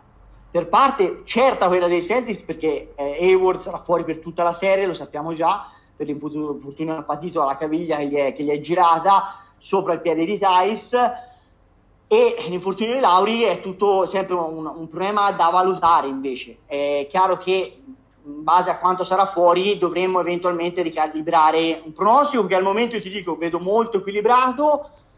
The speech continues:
Io credo che siano due squadre estremamente corte, perché sono due squadre, Boston secondo me ha veramente cinque giocatori e poi in base alle lune offensive di Kanter e poi c'è veramente pochissimo, però sono due squadre anche allenate benissimo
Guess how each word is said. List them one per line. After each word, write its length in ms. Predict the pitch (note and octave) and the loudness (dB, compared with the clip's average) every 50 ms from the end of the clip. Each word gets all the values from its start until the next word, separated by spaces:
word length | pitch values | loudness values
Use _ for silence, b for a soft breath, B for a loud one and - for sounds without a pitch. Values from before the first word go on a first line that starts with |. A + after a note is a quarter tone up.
| _ _ _ _ _ _ _ | _ _ _ _ _ _ _
Io 180 | - A3 A3+ - | -2 0 0 2
credo 340 | - F3+ G#3 A3 G3+ G#3 | 4 4 4 4 4 2
che 140 | F#3+ - F#3+ | 2 0 -2
siano 240 | F#3 - G#3 G#3 G#3 | -4 -2 -2 -2 0
due 140 | F#3 F#3+ - | 0 0 -2
squadre 420 | - - A3+ G#3+ F#3 E3+ E3 E3 | 0 0 0 0 2 0 0 -2
estremamente 1300 | - F3+ - - - G3+ G#3+ G#3+ G#3+ G#3+ A3 B3 C4+ C#4 - C4 - C4+ B3 B3 A#3+ - - - - _ _ - - _ - | -2 -4 -6 -6 -4 -2 0 0 0 -2 -2 -2 -4 -4 -6 -4 0 2 2 2 0 -4 -14 -20 -20 _ _ -20 -20 _ -2
corte, 720 | - G#3+ B3 C4 - - - E4 E4 D#4+ D#4+ - - _ _ _ _ - | 0 2 2 2 2 0 -2 -2 -2 -2 -4 -10 -20 _ _ _ _ -10
perché 200 | E3 D#3+ - F3+ | -10 -10 -10 -10
sono 240 | E3+ - F#3+ G3 F#3 | -10 -6 -6 -4 0
due 100 | F3+ F3+ | -2 0
squadre, 440 | F3+ - F#3+ G3 F#3+ F3+ F3+ F3+ F3 | 0 2 2 4 4 4 4 4 4
Boston 360 | F3+ F#3+ G3+ F#3+ G3 F3+ E3 | 4 2 2 2 0 -6 -6
secondo 220 | D3 D3+ E3 D#3+ E3 | -6 -6 -6 -4 -4
me 160 | F3+ F#3+ F3+ | -2 -2 0
ha 200 | D#3+ D3+ C#3+ C#3 C#3 | 0 0 0 -2 -2
veramente 340 | C#3+ C#3+ D#3+ F#3 F3+ F3+ | -4 -6 -6 -6 -6 -8
cinque 320 | F3+ - - G#3 G#3 G3+ F3+ | -8 -8 -8 -8 -4 -4 -4
giocatori 400 | E3 E3+ E3+ E3+ E3 G3 G#3 G3 | -4 -4 -4 -2 0 0 0 0
e 60 | F3 | 0
poi 220 | - - G3 F#3+ | 0 0 0 0
in 60 | F3 E3+ | 0 2
base 280 | E3+ F3 F3 F3 F3+ | 2 2 2 2 2
alle 160 | F3+ F3+ F3 | 0 0 0
lune 180 | F3 F#3 G3+ G3 | -2 -2 -4 -2
offensive 540 | F#3 F3 F3+ - F3+ F3 F3 - G#3+ F#3+ F3+ | -4 -4 -4 -6 -8 -8 -8 -6 -2 -2 -2
di 100 | E3+ F3 | -2 -2
Kanter 600 | F3+ F#3+ G3 G#3+ G#3+ G3+ - G#3+ G#3+ G#3 - b b b b b b b | -4 -4 -2 -2 -2 -2 -2 -2 -2 -2 -4 b b b b b b b
e 60 | b | b
poi 140 | - F#3+ F#3+ | -6 -4 -2
c'è 100 | F#3+ F3 | -2 -2
veramente 400 | E3 E3 E3+ F#3 G3+ F#3+ F#3+ F#3+ | -2 -2 -2 -2 -4 -4 -6 -8
pochissimo, 460 | E3+ F3 - A#3 B3 - - D4+ D4+ | -8 -8 -8 -6 -6 -4 0 0 0
però 400 | D4 - - G#3 C4 - - - - | 0 2 4 4 4 4 2 -2 -12
sono 180 | - E3 E3+ | -14 -12 -10
due 60 | E3+ D#3+ | -10 -6
squadre 220 | - F#3+ G3+ G3 | -4 -2 0 0
anche 160 | F#3 F#3 F#3 | 0 0 0
allenate 420 | G3 F#3+ F#3+ F#3+ F#3+ F#3 F3 E3 F3+ | 0 0 0 2 0 0 0 0 -2
benissimo 540 | F3+ F3+ F#3+ A3 G#3+ - - - C#3 C3 | -2 -2 -2 -2 -4 -6 -8 -16 -18 -20